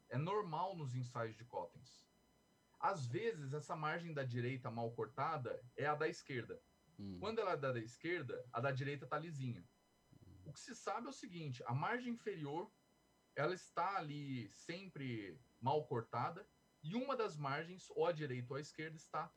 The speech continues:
Speaker 1: mal cortada. Esse é o padrão do Cottons.
Speaker 2: Uhum.
Speaker 1: Eu achei um, uma única vez, que a margem mal cortada, ao invés de ser inferior,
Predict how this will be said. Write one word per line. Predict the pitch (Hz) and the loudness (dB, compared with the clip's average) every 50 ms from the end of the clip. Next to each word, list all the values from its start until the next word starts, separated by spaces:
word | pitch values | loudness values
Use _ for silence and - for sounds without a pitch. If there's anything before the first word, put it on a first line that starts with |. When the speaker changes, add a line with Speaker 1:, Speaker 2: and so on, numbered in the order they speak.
| - - | -8 -2
Speaker 1:
mal | 135 139 147 151 | 0 0 0 0
cortada. | - 170 165 - - 120 98 90 98 123 | 0 -4 -4 -4 -2 -2 -2 -2 -2 -2
Esse | - - | -2 -2
é | - | -4
o | 175 | -4
padrão | - 170 160 143 139 139 143 147 | -2 -2 -2 -2 -2 -4 -4 -6
do | 151 147 | -8 -8
Cottons. | - - 90 87 - - - - - - - - _ - | -6 -6 -4 -4 -6 -8 -12 -20 -20 -20 -20 -20 _ -10
Speaker 2:
Uhum. | 95 92 87 78 82 | -8 -8 -8 -6 -2
Speaker 1:
Eu | - 185 220 | 2 4 4
achei | 233 226 - 220 202 180 - - - - | 4 4 0 -4 -6 -6 -8 -14 -8 -2
um, | 208 226 269 285 311 320 - - - - - - - | 2 2 2 2 -2 -6 -12 -18 -20 -20 -20 -10 -6
uma | 151 160 175 165 | -2 0 2 2
única | 151 151 190 233 262 247 247 202 | 2 2 0 -2 -2 -2 -2 -2
vez, | - 139 143 147 170 175 - - - - - - - - _ | 0 -2 -2 -4 -4 -6 -12 -18 -20 -20 -20 -20 -20 -20 _
que | - 175 | 0 2
a | 170 165 | 2 4
margem | 151 151 156 170 185 185 185 190 | 4 4 4 2 2 0 -2 -4
mal | 185 175 170 170 165 | -2 0 0 0 0
cortada, | - 160 147 131 - 143 139 143 139 139 | 0 0 -2 0 2 2 2 4 4 2
ao | 139 | 0
invés | 147 135 123 135 156 196 196 - | 0 0 0 0 0 0 -2 -6
de | - | -8
ser | - 160 143 | -6 -6 -4
inferior, | 143 131 - 143 123 120 120 120 139 165 170 | -4 -4 -4 -2 0 2 2 2 0 -2 -4